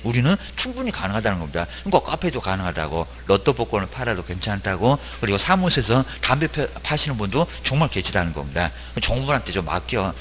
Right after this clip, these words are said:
사장님 거기 쭈그려 앉아갖고 담배 팔고 계시면 아주 모냥 빠져요. 주의를 하셔야 됩니다. 그래서 충분히 가능하다는 겁니다. 투잡, 쓰리잡 다 하는데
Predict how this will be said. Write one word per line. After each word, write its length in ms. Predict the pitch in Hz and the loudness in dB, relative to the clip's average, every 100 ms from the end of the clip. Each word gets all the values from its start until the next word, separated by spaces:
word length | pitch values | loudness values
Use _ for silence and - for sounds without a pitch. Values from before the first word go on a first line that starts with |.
| - | 0
사장님 400 | - 160 156 131 | 2 2 0 0
거기 180 | 98 101 | -4 -4
쭈그려 340 | 180 165 143 | -4 -2 0
앉아갖고 640 | 87 90 107 95 104 160 - - | -2 -2 -2 -2 0 0 0 -4
담배 280 | 107 117 123 | -2 -2 -2
팔고 360 | 107 107 101 | -2 -2 -2
계시면 460 | 95 - 95 104 98 - - | 0 0 2 2 2 -2 -6
아주 300 | 92 120 147 - - | 0 2 2 0 0
모냥 320 | 104 123 120 | 2 4 2
빠져요. 520 | 104 107 90 76 69 | 0 0 -2 -2 -4
주의를 400 | - 107 101 151 - | -2 0 4 4 2
하셔야 220 | 110 113 95 | 2 2 2
됩니다. 440 | 82 76 85 110 - | 0 -2 2 2 2
그래서 220 | - 107 92 - | 6 6 6 2
충분히 320 | - 240 226 | 2 4 2
가능하다는 460 | - 95 101 110 92 | 0 -2 0 0 0
겁니다. 260 | 80 90 - - - | -2 -2 -2 -2 0
투잡, 320 | 190 160 - | 2 2 2
쓰리잡 340 | 147 123 82 | 0 0 -4
다 260 | - - 107 | -2 0 2
하는데 440 | 117 113 104 147 | 2 2 4 4